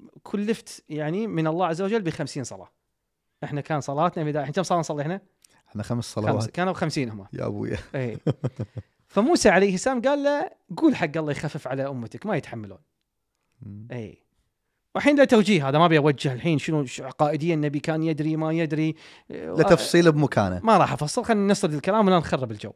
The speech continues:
Speaker 2: مم.
Speaker 1: فكان يرجع إلى الله سبحانه وتعالى يطلب منه التخفيف.
Speaker 2: روحي لك الرحمة للعالمين.
Speaker 1: إيه، ويرجع وإلى أن خففها إلى خمس صلوات. ولكن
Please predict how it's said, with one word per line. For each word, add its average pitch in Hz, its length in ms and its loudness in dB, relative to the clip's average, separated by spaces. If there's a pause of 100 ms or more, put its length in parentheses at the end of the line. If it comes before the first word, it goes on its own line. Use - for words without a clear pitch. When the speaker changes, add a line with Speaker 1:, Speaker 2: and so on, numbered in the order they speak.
(140)
Speaker 2:
مم. 101 180 -6 (260)
Speaker 1:
فكان 285 400 0
يرجع 156 300 4
إلى 156 80 4
الله 139 180 0
سبحانه 147 320 -6
وتعالى 208 340 -4
يطلب 202 240 -4
منه 143 140 -6
التخفيف. - 500 -18 (680)
Speaker 2:
روحي - 220 -10
لك 101 200 -16
الرحمة 156 380 -4
للعالمين. 123 440 -4
Speaker 1:
إيه، 147 120 2
ويرجع 233 720 2
وإلى 240 500 -4
أن 180 240 0
خففها 214 480 -4
إلى 170 220 0
خمس 117 220 -12
صلوات. - 420 -18 (1600)
ولكن 147 320 0